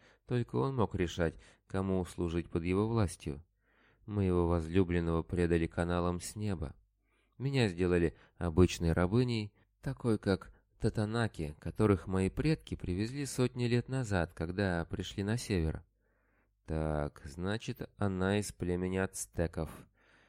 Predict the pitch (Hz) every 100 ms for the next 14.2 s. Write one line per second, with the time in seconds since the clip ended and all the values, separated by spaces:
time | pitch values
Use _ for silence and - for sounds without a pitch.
0 | _ _ _ _ 85 87 92 95 95 -
1 | 92 90 - 104 - 104 107 101 110 110
2 | 117 131 98 71 73 - - 80 82 80
3 | 87 85 98 104 82 - _ _ _ _
4 | _ _ _ _ - 117 113 104 - 113
5 | 107 104 - 139 120 92 87 90 110 101
6 | - - _ - 110 101 - - - 107
7 | 117 123 127 - - 101 113 110 - 113
8 | 113 113 117 117 120 98 90 76 - _
9 | _ _ _ 92 101 101 104 113 107 147
10 | 135 90 - 85 82 80 - 82 78 78
11 | 78 - 85 85 85 92 - 87 90 87
12 | 87 90 87 82 87 82 90 85 85 85
13 | 82 - 85 85 85 85 82 80 87 110
14 | 156 165